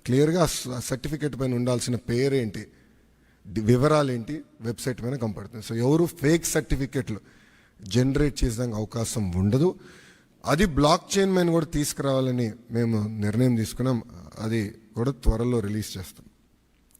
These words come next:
So ఇప్పుడు మీరు చూస్తే ఈ సర్వీసెస్ అన్నీ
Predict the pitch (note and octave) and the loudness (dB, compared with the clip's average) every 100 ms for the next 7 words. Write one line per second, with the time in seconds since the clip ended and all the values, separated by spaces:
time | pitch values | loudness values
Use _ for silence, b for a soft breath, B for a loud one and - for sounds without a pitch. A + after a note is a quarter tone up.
0 | - - D3 D3 C#3+ C#3 B2+ C#3+ - F3+ | -4 0 2 4 4 2 2 -2 0 -2
1 | F#3+ B B B B B B - C#3+ C#3+ | -2 B B B B B B 2 2 2
2 | C#3+ D3+ F3 - F3+ D3 C#3 A2 | 0 2 0 0 -2 0 0 -2